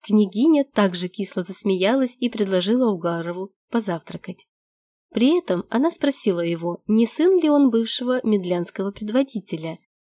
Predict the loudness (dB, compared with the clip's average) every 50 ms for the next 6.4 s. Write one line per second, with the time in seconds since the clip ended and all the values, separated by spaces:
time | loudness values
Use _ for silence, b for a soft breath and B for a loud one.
0 | _ _ _ -10 -6 0 2 2 4 4 2 2 0 -4 -6 -6 -8 -10 -10 -12
1 | _ _ _ _ _ _ -18 -6 -4 -4 -4 -2 -2 0 -2 -2 -2 -4 -6 -6
2 | -4 -4 -4 -4 -4 -6 -8 -10 -10 -10 -10 -6 -4 -2 -2 -2 -4 -6 -12 -8
3 | -8 -6 -4 -4 -6 -4 -4 -2 -2 0 0 0 0 -2 -2 -2 -4 -6 -6 -8
4 | _ _ _ _ _ _ _ _ -4 -2 0 -2 -2 -2 -2 -2 0 2 2 2
5 | 0 0 0 2 2 2 2 0 0 0 0 -2 -2 -4 -4 -2 -2 -4 -4 -2
6 | -4 -4 -2 -2 -6 -8 -10